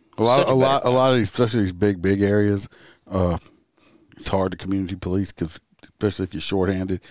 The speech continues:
Speaker 1: and they're so busy, they, uh, the police have become reactionary, which they don't, they're just call takers and reacting to the crime. They're not out actually being proactive,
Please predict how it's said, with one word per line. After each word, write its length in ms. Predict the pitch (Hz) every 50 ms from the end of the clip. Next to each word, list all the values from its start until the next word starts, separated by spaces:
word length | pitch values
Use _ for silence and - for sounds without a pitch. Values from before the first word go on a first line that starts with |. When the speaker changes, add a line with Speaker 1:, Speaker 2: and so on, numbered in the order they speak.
| - - - - - - _
Speaker 1:
and 120 | - 98 92
they're 80 | 87
so 300 | 85 - - - 98 95
busy, 380 | 90 82 92 92 90 95 95 87 _ - - - - - - _ _ _ _ _
they, 280 | _ 92 92 92 92 90
uh, 340 | 90 85 80 80 78 76 78 -
the 80 | -
police 360 | - - 156 123 95 90 -
have 180 | - 90 82 82
become 460 | - 90 - - 98 90 87 87 85
reactionary, 1000 | 80 82 82 78 85 90 92 92 - - - 104 95 98 98 98 101 101 104 101 _ _ _ _ _ _ _ _ _ _
which 320 | - 90 85 - - - - - - - -
they 180 | - 98 92 92
don't, 640 | 87 90 90 - - - 82 82 - _ - -
they're 140 | - - 90
just 220 | 98 101 98 - _ _ _ - -
call 260 | - 110 104 107 101
takers 460 | - - 87 87 85 - 76 80 76
and 180 | 76 76 78 82
reacting 640 | 90 95 92 87 82 92 95 _ - 87 85 82 78 -
to 340 | - - 107 95 92 92 82 76
the 100 | - -
crime. 460 | 76 - - - 71 76 80 - - - - - - - - _
They're 120 | - 92 85
not 200 | 90 92 95 90
out 200 | 90 90 87 85
actually 380 | 87 87 87 - - 71 78 82
being 420 | 76 85 87 82 82 78 - 95 - _ _ _ _ _ _ _ _ _ _ _ _ _ _ _ _ -
proactive, 760 | - - 123 113 117 98 80 78 76 69 _ - 78 85